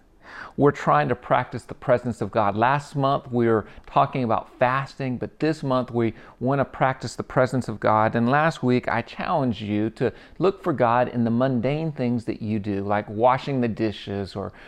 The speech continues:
or raking the leaves or washing clothes. And, and I encourage you to look for God in those, uh, in those tasks. And today, I'm gonna challenge you to do something that may seem a little odd to you.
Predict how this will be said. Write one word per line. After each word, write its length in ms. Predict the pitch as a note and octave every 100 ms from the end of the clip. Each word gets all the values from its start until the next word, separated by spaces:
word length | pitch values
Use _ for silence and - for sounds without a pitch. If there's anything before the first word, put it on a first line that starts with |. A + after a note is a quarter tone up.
| - -
or 200 | A2+ A2
raking 480 | G2+ C#3+ D3 D3 C3
the 80 | B2+
leaves 600 | A2+ G#2+ G2+ F#2+ F#2+ -
or 200 | A2 - - -
washing 580 | A2 C#3 C#3+ - C3+ A#2+
clothes. 840 | - A#2 G#2+ G2 F#2+ F#2 - - _ _ - _ - - -
And, 140 | C3
and 200 | C3 D3
I 120 | D3
encourage 580 | C#3+ C3 D3+ - F3+ B2+
you 100 | C3
to 100 | B2
look 280 | C3 E3+ -
for 100 | -
God 380 | A#2 A2 A2+ A2+ -
in 220 | D#3+ D#3
those, 400 | B2+ B2 A#2 - - - -
uh, 200 | A#2+ A2+ -
in 180 | C#3
those 240 | C#3 B2 A#2+
tasks. 540 | - D#3+ D3 G#2 - - - _ - - -
And 140 | D#3+
today, 340 | F3+ D3+ G#3+
I'm 120 | F#3 F#3+
gonna 420 | F#3 D#3 - D3
challenge 400 | - E3+ E3+ C3+
you 40 | C#3
to 80 | B2
do 160 | D#3
something 480 | D3+ D3 C#3 C#3+ C3+
that 120 | C3
may 260 | D#3+ G3+ G#3
seem 340 | G3+ F3 D#3+
a 40 | C#3
little 340 | C3 C#3+ B2+
odd 300 | - A#2 B2 -
to 120 | G2+
you. 240 | F2+ F#2